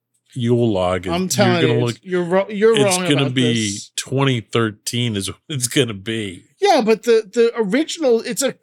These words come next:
Speaker 2: it's a copy of the original Yule log. Listen to this.
Speaker 1: I don't hear so good.
Speaker 2: In the United States, a local New York television station first broadcast a six-minute loop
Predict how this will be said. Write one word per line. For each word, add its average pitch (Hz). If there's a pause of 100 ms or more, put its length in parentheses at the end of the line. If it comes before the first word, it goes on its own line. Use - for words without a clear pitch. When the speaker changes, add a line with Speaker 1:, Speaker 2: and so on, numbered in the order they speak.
Speaker 2:
it's 233
a 220
copy 262
of 185
the 190
original 180
Yule 147
log. 120 (1300)
Listen 214
to 190
this. 147
Speaker 1:
I 113
don't 117
hear 104
so 82
good. 82
Speaker 2:
In 208
the 208
United 254
States, -
a 196
local 226
New 202
York 269
television 165
station 151 (280)
first 247
broadcast 202
a 165
six-minute 262
loop 160